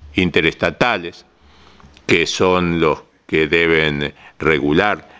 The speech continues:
la, la entrega. Lo importante es sab-, saber si no tiene riesgo de desaparición en el otro estado.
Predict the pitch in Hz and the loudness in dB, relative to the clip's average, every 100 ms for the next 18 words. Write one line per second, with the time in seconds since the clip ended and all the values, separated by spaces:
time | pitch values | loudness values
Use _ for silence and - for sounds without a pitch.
0 | _ 78 76 73 69 67 76 - 80 80 | _ -2 0 0 0 -2 -2 0 0 0
1 | 73 87 80 65 60 - - 78 82 85 | 0 2 2 2 -2 -8 -10 0 2 4
2 | 82 87 90 - 85 - 110 123 - 95 | 4 2 2 0 -2 0 -2 -2 2 2
3 | 87 90 87 90 - - 85 87 104 120 | 2 0 0 -2 -4 -4 -2 0 0 0
4 | - - - - - - 85 87 98 107 | -6 -20 -12 -4 0 2 2 2 2 0
5 | - 104 104 98 98 104 95 101 87 85 | 0 0 2 2 2 2 2 2 2 2
6 | 82 90 82 80 80 - 117 110 90 82 | 0 -2 -2 -2 0 2 2 2 2 0
7 | 90 - 71 - 123 69 62 | -2 -2 -4 -2 -2 -4 -8